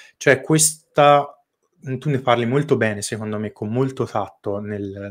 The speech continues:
nel, nel documentario, la scomparsa, eh, dei, dei filorussi, la scomparsa dei filorussi in un posto in cui, i-, come pochi, è molto significativo chi c'era dall'altra parte.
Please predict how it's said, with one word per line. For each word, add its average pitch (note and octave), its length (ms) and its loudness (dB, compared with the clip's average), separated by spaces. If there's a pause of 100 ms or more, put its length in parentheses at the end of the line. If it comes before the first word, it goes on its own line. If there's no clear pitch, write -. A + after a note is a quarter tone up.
nel, G#2 440 -6
nel G#2 160 -6
documentario, G#2 760 -6
la B2+ 160 4
scomparsa, C3+ 1120 4 (960)
eh, A2+ 480 -2
dei, A2+ 720 0
dei A#2 180 2
filorussi, A2 680 -4
la G#2 100 -4
scomparsa B2+ 760 0 (960)
dei C3 120 4
filorussi D3+ 640 4
in C#3 80 2
un C#3 120 0
posto D#3+ 340 -2
in C#3 120 -2
cui, D#3 480 2
i-, D#3 120 -4
come C#3 300 -2
pochi, C3+ 720 0 (180)
è - 140 -4
molto D3+ 480 2
significativo A#2+ 800 -6
chi - 140 -16
c'era G2 380 -4
dall'altra G#2 340 -6
parte. - 460 -18